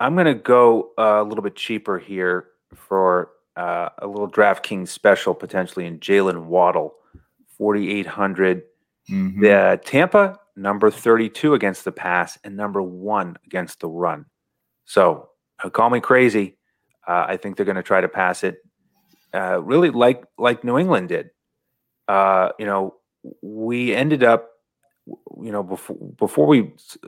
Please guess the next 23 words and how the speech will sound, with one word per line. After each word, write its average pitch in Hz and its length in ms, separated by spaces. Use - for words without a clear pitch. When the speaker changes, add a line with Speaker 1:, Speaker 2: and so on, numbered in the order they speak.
Speaker 1:
uh, 98 100
s-, - 300
released 139 360
our 104 120
lineups 107 360
for - 140
that 85 160
game, - 240
we 101 160
watched 101 440
tape, 110 400
we, 92 280
we 87 240
digested 98 680
it, 101 220
thought 104 180
about 98 200
the 101 60
game 98 260
plan, 90 440
and 92 380
realized 120 580
that, 98 260